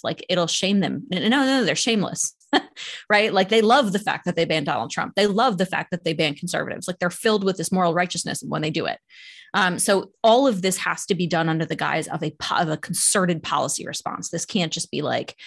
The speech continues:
"Oh, we're gonna point out how bad you are." Like, no, we're actually changing the law, and we just need a little bit more, like,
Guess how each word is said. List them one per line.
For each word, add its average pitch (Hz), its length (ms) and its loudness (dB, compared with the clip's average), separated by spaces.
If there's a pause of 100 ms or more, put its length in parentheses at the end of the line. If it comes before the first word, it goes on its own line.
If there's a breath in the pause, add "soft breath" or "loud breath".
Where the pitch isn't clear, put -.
(340 loud breath)
"Oh, 180 220 4
we're 147 120 0
gonna 156 160 -2
point 170 220 -4
out - 80 -2
how - 120 -4
bad 127 220 -2
you - 80 -10
are." 98 100 -4
Like, 165 140 -4
no, 214 160 4
we're 208 80 4
actually 202 320 2
changing 160 380 -2
the 143 100 -4
law, 160 420 2
and 190 120 2
we 170 80 2
just 165 200 -2
need 170 300 -2
a 175 60 -2
little 160 220 0
bit 160 140 -4
more, 143 180 -2
like, 139 220 -6